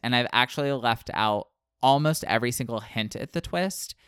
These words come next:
because I don't wanna ruin it, because it's a good book and it's a recent book. But sadly, that's also where, like, the more traditional, not just atmospheric horror elements come in. So it probably sounds like I've been talking about something very boring for those listeners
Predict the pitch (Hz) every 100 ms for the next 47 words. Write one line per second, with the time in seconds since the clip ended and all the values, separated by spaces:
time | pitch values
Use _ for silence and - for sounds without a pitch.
0 | _ _ - 143 131 120 120 117 123 107
1 | 104 104 123 139 - 131 120 113 110 104
2 | - 98 101 - 123 131 - 117 107 -
3 | 90 87 104 123 143 180 190 - _ _
4 | _ _ - 147 139 165 147 147 143 139
5 | - 98 120 135 117 117 110 98 101 -
6 | 127 123 117 117 113 113 110 110 - -
7 | 127 113 110 110 117 107 101 101 107 107
8 | 101 - 107 - - 107 - 107 - 101
9 | 98 101 - - 107 107 120 127 127 131
10 | 113 - 143 127 127 127 127 - _ _
11 | _ - 139 135 - - 139 131 131 127
12 | 117 110 110 104 101 98 101 90 98 101
13 | 90 - 90 - - 90 87 92 78 85
14 | - 80 67 69 101 127 131 101 87 92
15 | 90 87 - 76 92